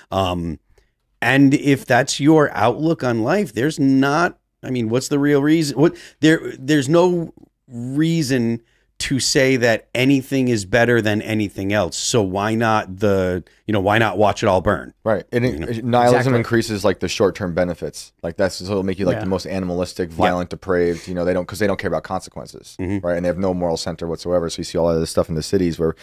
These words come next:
Speaker 2: I remember when I lived in, uh, in Brooklyn, we would see kids, there was a game they were playing where they were just pushing old people into buses, right? Like, they'd be waiting at the sidewalk and just be like, "Boom." It was just a game, you know?
Speaker 3: Where?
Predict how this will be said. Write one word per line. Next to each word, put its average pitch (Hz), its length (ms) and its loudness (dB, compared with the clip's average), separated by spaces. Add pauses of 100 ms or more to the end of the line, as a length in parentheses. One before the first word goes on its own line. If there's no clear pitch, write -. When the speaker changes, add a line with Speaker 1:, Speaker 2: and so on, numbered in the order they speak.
(320)
Speaker 2:
I 110 60 0
remember 127 160 4
when 123 100 4
I 120 60 6
lived 113 160 4
in, 110 100 2
uh, 98 220 4
in 90 160 -4
Brooklyn, 104 420 -2
we 95 100 -2
would 95 140 -2
see 95 220 -6
kids, 101 380 -2
there 90 40 -2
was 87 80 -2
a 85 60 -6
game 92 260 -2
they 98 60 0
were 85 80 0
playing 95 180 -4
where 85 80 -2
they 87 60 0
were 85 60 -2
just - 160 -10
pushing 92 280 -8
old 82 180 -6
people 85 280 -10
into 73 340 -10 (160)
buses, 82 640 -4 (320)
right? 82 320 -2
Like, 82 160 -6
they'd 90 100 -2
be 87 60 -4
waiting 87 300 -2
at 82 80 -8
the 80 180 -4
sidewalk 85 500 -4
and 82 80 -12
just - 80 -18
be 82 60 -8
like, 80 160 -6
"Boom." 127 220 -8 (200)
It - 100 -12
was 117 100 0
just 160 120 -2
a 120 40 2
game, 131 320 -2 (400)
you 87 100 -6
know? 104 140 -2
Speaker 3:
Where? 120 420 0